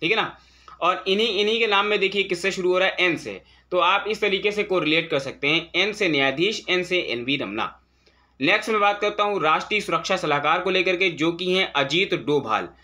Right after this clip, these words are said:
तो देखिए, अगर डोभाल को थोड़ा सा अगर हम पढ़ करके देखें, तो इस तरीके से बोल सकते हैं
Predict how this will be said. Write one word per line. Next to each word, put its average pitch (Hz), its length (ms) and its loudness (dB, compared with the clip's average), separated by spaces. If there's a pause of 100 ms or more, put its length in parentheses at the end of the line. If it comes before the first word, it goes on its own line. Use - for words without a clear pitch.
(220)
तो 202 80 0
देखिए, 233 260 0
अगर 220 240 2
डोभाल 175 540 2
को 226 120 -2
थोड़ा 196 300 0
सा 220 160 0
अगर 202 180 0
हम 196 120 -2
पढ़ 185 200 0
करके 180 260 -2
देखें, 170 300 0
तो 180 60 0
इस 175 140 0
तरीके 175 220 -2
से 180 80 -6
बोल 156 180 0
सकते 147 260 -4
हैं 208 260 2